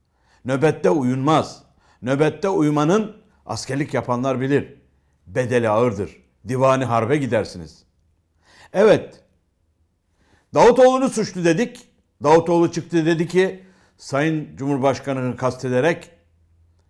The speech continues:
"Efendim bana başbakan olmuş gibi yapacaksın.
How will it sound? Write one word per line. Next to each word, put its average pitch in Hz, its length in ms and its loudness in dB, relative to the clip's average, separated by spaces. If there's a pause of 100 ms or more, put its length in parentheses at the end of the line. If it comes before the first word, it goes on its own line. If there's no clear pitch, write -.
(200)
"Efendim 160 420 0
bana 180 500 0 (640)
başbakan 185 720 2
olmuş 185 380 2
gibi 190 160 0
yapacaksın. 143 680 2